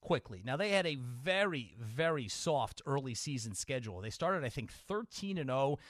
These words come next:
and all of the teams that they played at the beginning of the season, just how the schedule shook out, uh, were among the worst teams or expected worst teams in Major League Baseball. That's something that Tampa Bay has always done. It's something that the Yankees struggle with from time to time.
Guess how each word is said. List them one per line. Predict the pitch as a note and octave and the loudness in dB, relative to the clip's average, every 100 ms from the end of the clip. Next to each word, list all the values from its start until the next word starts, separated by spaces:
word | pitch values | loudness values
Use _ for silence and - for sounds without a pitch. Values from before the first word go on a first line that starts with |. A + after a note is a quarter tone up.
| - - - | -20 -16 -4
and | C3+ C3 C#3 | -2 0 -2
all | - E3 G#3+ | 0 4 4
of | F#3 | 2
the | D3+ | 0
teams | - E3 E3 C3+ | -2 -2 -2 -2
that | C#3+ | -2
they | C3 | -2
played | - C#3+ | -2 -4
at | C3 | -4
the | |
beginning | A2 C3 C#3 C#3 | -6 -4 -2 -2
of | |
the | B2 | -4
season, | - C#3 C3 | -4 -2 -2
just | A#2+ E3 E3+ | -2 -2 0
how | C#3+ | 0
the | B2 | 0
schedule | - D#3+ D3+ C3+ A#2+ A#2 - | -4 -2 -2 0 -2 -4 -6
shook | - - C3 | -4 -2 0
out, | D3 C3+ A#2 - - - - A#2+ | 4 4 2 -6 -18 -20 -14 -6
uh, | A#2 | -4
were | A2+ C3 | 2 2
among | C3+ C#3 C#3 | 6 4 4
the | A#2+ A#2 A#2+ | 0 -4 -2
worst | C3 D#3 - - | 2 2 0 -4
teams | E3 C3 B2 | -2 -2 -2
or | B2 | -2
expected | A#2 - - D#3 D3+ B2 | -2 -2 0 2 0 -2
worst | C#3 B2+ - | -2 -2 -2
teams | D3 B2+ | -2 0
in | A#2 | 0
Major | A2+ C3 B2+ | -2 -2 -4
League | A#2+ A2+ G2+ | -4 -4 -2
Baseball. | C3+ C3 C3 B2+ - - - | -2 -2 0 0 -2 -16 4
That's | A3 - | 4 6
something | G4+ D4 | 4 4
that | A#3+ - | 2 4
Tampa | G#3+ F3 | 4 4
Bay | D3 E3 | 2 2
has | C#3 - - | 2 -2 4
always | E3 D#3 C#3 | 6 6 2
done. | G#2+ C3+ F2 - _ _ | 2 0 0 -10 _ _
It's | - B2+ | -6 2
something | F#3+ F3 | 2 4
that | D3 A#2+ | 0 -2
the | |
Yankees | C3+ E3+ G#3 G#3 F3+ | -2 0 0 0 0
struggle | - G3 F#3 | 4 4 4
with | F#3 F#3 | 2 2
from | F3+ | 0
time | D#3+ F3+ F3+ | 2 2 2
to | D#3 | 2
time. | F3+ E3+ | 4 6